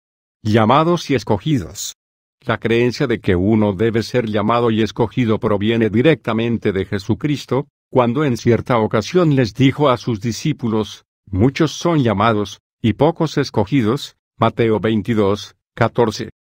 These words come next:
Ambos conceptos, el ser llamado y el ser escogido, son bíblicos, pero pocas veces son comprendidos y generalmente se emplean en forma errónea.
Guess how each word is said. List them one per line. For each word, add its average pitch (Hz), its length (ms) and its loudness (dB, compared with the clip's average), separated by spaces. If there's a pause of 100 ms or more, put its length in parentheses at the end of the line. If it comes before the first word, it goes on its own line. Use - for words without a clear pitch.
(180)
Ambos 110 380 2
conceptos, - 800 -2 (200)
el 113 160 2
ser 113 260 -4
llamado 117 420 -2
y 107 120 -2
el 101 100 -2
ser 139 220 0
escogido, 113 680 -2 (220)
son 151 380 0
bíblicos, 117 640 -2 (180)
pero 117 240 2
pocas 104 400 -4
veces 117 380 -2
son 139 240 -2
comprendidos 117 880 -2
y 117 60 -4
generalmente 113 840 0
se 113 180 -2
emplean 110 400 0
en 120 140 0
forma 110 380 2
errónea. 101 480 -2